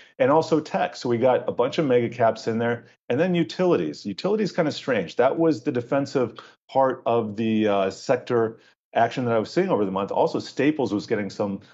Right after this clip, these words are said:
love at the beginning of the month. Also, real estate at various times. So there was a bit of, um, risk aversion going on, but I was talking to brokers on the floor at the New York Stock Exchange quite a bit, and there was just nothing going on. They said there's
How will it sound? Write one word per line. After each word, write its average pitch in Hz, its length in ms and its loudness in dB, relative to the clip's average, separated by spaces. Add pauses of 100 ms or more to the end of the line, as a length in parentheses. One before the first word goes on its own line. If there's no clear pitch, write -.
(160)
love 107 320 2
at 98 120 0
the 104 60 -6
beginning 101 260 -2
of 98 40 -2
the 98 60 -2
month. 98 340 -4 (240)
Also, 135 340 2
real 117 300 2
estate 117 240 -2
at 101 100 0
various 98 320 0
times. 98 300 -4
So 123 140 0
there 120 120 2
was 165 460 2
a 127 100 4
bit 143 420 2
of, 123 380 4
um, 101 320 2
risk 131 280 0
aversion 120 420 0
going 135 220 2
on, 143 220 0
but 113 260 2 (180)
I 175 80 2
was 180 140 -2
talking 156 240 0
to 123 60 0
brokers 120 360 2
on 104 100 0
the 95 60 -6
floor 127 380 2
at - 140 -4
the 104 60 -6
New 113 120 -2
York 107 160 -2
Stock 120 300 0
Exchange 104 540 -8 (440)
quite 226 260 2
a 233 40 2
bit, 95 400 0
and 110 300 -2
there 123 120 4
was 117 180 -2
just 117 240 -6
nothing 101 280 -4
going 92 280 -2
on. 131 160 -2
They 107 80 -6
said 95 240 -4
there's 98 260 0